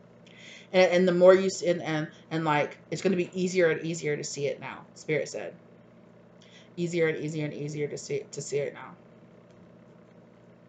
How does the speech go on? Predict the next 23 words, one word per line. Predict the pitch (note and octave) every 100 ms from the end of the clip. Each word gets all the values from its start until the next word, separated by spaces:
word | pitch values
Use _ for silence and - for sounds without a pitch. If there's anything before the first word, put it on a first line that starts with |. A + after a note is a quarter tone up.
| - - - - - - - - - - - - - -
And | F3
for | G3
a |
lot | E3+ E3+ F#3
of | G3
you, | G#3+ G#3 G#3 - -
you | F3 F#3+
are | F3+ F3+
being, | E3 F3 F3 E3 D#3+ D#3+ D3
like, | D3+ - D#3+
relieved, | D#3 D3+ D#3 A#2+ - - - - - - - - - - - - - - - - - - - - - - - - - - -
um, | D3+ D#3+ D#3 D#3+
from | - F3+ E3+
something | F3+ F3+ E3
that | D3+
had, | E3+
like, | D#3 -
control | E3 D3+ E3 D3+ C#3
over | C#3+
you | C#3+ C3+
in | C3
the | A2
past. | - B2+ - - -